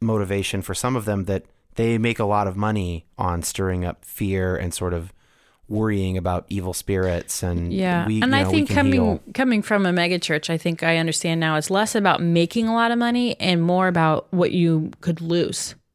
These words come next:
Speaker 1: Hmm.
Speaker 2: You know what I mean? I
Speaker 1: Sure.
Speaker 2: think they're afraid of losing what they have.
Speaker 1: Yeah, I mean, you, you think about someone like Franklin Graham or Falwell. Most of the people who already listen to them are gonna vote for Trump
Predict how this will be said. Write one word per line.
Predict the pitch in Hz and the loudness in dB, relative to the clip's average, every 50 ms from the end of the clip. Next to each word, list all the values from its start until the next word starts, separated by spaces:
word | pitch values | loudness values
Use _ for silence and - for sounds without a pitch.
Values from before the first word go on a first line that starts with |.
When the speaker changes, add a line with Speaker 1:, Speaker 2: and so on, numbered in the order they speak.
| _ - | _ -10
Speaker 1:
Hmm. | - 101 95 87 - - - _ | -8 -8 -6 -8 -10 -14 -18 _
Speaker 2:
You | - 185 | -2 0
know | 180 175 | 2 2
what | 175 | 2
I | 170 | 2
mean? | 165 170 165 165 175 170 _ _ _ _ _ - - - | 2 2 2 2 0 -2 _ _ _ _ _ -14 -4 0
I | 185 | 2
Speaker 1:
Sure. | 185 - | 4 4
Speaker 2:
think | 240 220 202 175 | 4 4 4 4
they're | 180 185 185 180 | 4 4 4 4
afraid | 170 160 - - - 190 185 180 170 | 2 2 0 0 2 2 2 4 2
of | 165 151 156 | 2 0 0
losing | 160 165 175 202 202 180 170 151 143 151 165 - - | 2 4 4 4 4 2 2 0 0 -2 -4 -6 -2
what | 180 170 165 - | 0 0 0 2
they | - 175 165 | 2 2 2
have. | 156 160 147 - - - - - - - _ _ - - - - - _ - | 4 4 2 2 0 -2 -6 -20 -20 -20 _ _ -20 -20 -20 -20 -20 _ -2
Speaker 1:
Yeah, | 135 143 143 | 0 0 2
I | 139 | 2
mean, | 139 139 143 139 | 2 2 2 2
you, | 139 139 - | 0 -2 -2
you | - 139 143 | -2 -4 -4
think | - - - 180 175 | -4 -2 -2 -2 -2
about | 196 156 151 127 - - | 0 -2 0 -2 -2 -2
someone | - 135 139 139 131 | -2 -2 0 0 0
like | 120 110 104 | 0 0 -2
Franklin | - - - - - - 120 120 - 123 117 107 104 | -4 -12 -14 -12 -4 -4 -4 -2 -2 -2 -4 -4 -4
Graham | - - 107 107 107 107 110 107 107 101 | -4 -4 -2 -2 0 0 0 0 0 -2
or | |
Falwell. | - - - - 107 107 107 110 104 104 104 101 101 98 98 92 - _ _ _ _ _ _ _ _ _ _ _ _ _ _ _ _ _ _ | -2 -4 -4 -2 0 0 2 2 2 2 2 2 2 0 0 -2 -6 _ _ _ _ _ _ _ _ _ _ _ _ _ _ _ _ _ _
Most | - 135 151 156 - | -2 -2 -2 -2 -2
of | 165 | -2
the | 165 151 | -4 -2
people | - 151 147 - 139 117 | -2 -2 -2 -2 -2 0
who | 120 123 113 | 0 2 2
already | 98 95 107 110 113 117 113 | 2 2 2 2 2 0 0
listen | 104 107 107 - - 127 110 | 0 0 -2 -2 -2 -6 -4
to | - 120 | -4 -4
them | 117 127 123 127 135 143 147 156 _ - | -2 -2 0 0 -2 -2 -4 -8 _ -6
are | 117 | -2
gonna | 113 117 110 | -2 0 0
vote | 95 95 90 - - | 0 0 -2 -2 -4
for | - 98 | -8 -10
Trump | - - 92 87 85 - | -6 -4 -2 -2 -4 -6